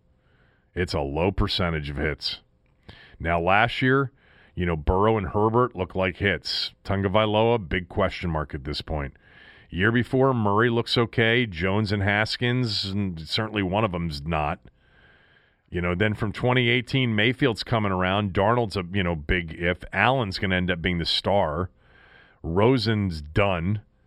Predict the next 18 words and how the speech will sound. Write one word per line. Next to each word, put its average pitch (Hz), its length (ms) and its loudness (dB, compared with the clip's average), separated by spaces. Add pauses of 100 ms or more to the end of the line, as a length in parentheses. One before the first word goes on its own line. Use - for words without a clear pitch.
(160)
Jackson 107 640 2
ended 92 240 0
up 85 160 -2
being, 90 380 0
you 95 60 0
know, 85 100 0
thirty-second, 95 840 -2
but, 82 200 -2
you 87 80 -4
know, 82 240 -2
that 90 140 0
was 85 140 -2
a 80 60 -4
completely 90 520 -4
different 82 340 -4
type 87 220 -4
of 85 80 -10
quarterback. 69 640 -6